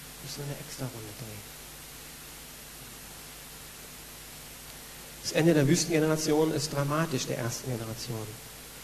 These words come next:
Alle in einer Generation sterben. Wie geht's uns? Wie geht's mir?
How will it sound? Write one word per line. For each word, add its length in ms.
Alle 220
in 80
einer 180
Generation 460
sterben. 400
Wie 100
geht's 220
uns? 320
Wie 80
geht's 200
mir? 240